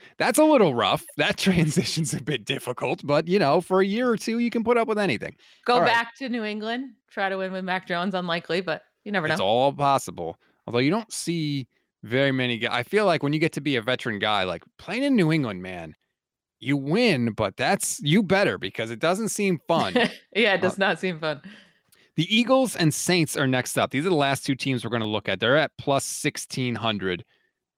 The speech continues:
Speaker 1: The, see, to me, the Eagles are a really attractive bet. You could take the, if you think the Eagles are going to trade for a quarterback, whether it's Deshaun Watson or Russell Wilson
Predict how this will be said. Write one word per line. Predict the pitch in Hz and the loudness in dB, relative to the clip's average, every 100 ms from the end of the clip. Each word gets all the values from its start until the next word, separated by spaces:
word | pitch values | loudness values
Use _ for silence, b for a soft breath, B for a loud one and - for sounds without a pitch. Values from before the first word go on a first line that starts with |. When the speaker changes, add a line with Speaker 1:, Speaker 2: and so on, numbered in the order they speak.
| _ | _
Speaker 1:
The, | 120 - 156 | -12 -12 -12
see, | - 139 | -8 -8
to | - | -8
me, | 98 113 143 | -8 -4 -4
the | 107 127 | -4 -8
Eagles | 117 107 | -6 -6
are | 98 73 | -4 -6
a | 69 | -8
really | 76 90 95 85 | -10 -6 -4 -6
attractive | 78 - 82 - 85 - | -6 -6 -6 -8 -12 -8
bet. | 85 - _ _ - | -8 -8 _ _ -18
You | 110 123 208 | -6 0 2
could | 226 | 0
take | - 156 - | 0 -2 -2
the, | 147 165 | -4 -2
if | 139 | 0
you | 143 220 | 4 4
think | 254 240 220 | 4 4 2
the | 170 160 165 | 0 -4 -4
Eagles | 135 139 139 | 0 0 2
are | 120 | -2
going | 104 120 131 123 | 0 2 4 2
to | |
trade | 120 - 113 110 | 0 0 0 0
for | 117 | -2
a | 107 | -2
quarterback, | - 107 95 90 82 - | -2 -2 -2 -2 -8 -4
whether | 98 95 92 | -2 -2 -2
it's | - - - | -4 -12 -12
Deshaun | 180 113 - 117 156 | -8 -4 0 2 4
Watson | 139 127 - 135 131 - | 2 2 0 -4 -4 -6
or | 87 | -4
Russell | 98 113 - 139 | -2 0 2 2
Wilson | 127 117 101 - 95 | 4 2 0 -4 -6